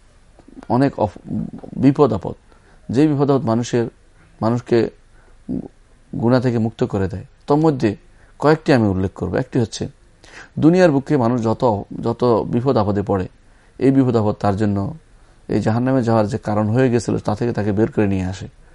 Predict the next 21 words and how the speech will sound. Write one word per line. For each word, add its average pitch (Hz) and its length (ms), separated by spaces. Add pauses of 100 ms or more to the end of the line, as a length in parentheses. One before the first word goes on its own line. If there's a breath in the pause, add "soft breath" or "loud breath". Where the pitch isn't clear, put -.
(280 soft breath)
অর্থাৎ 135 180
একটা 135 180
মানুষ 135 240
অনেক 127 260
গুনাহ 127 200
করেছে 98 280
কিন্তু 123 180
শেষে 131 340 (420 soft breath)
তার 117 140
বিপদ 139 280
আপদ 101 180
আসছে, - 240
এর 120 60
অর্থ 120 200
হলো 151 200
আল্লাহ 110 220
তাআলা - 200
চাচ্ছেন 110 420 (400)
যে 110 60
এই 117 60
লোককে 120 380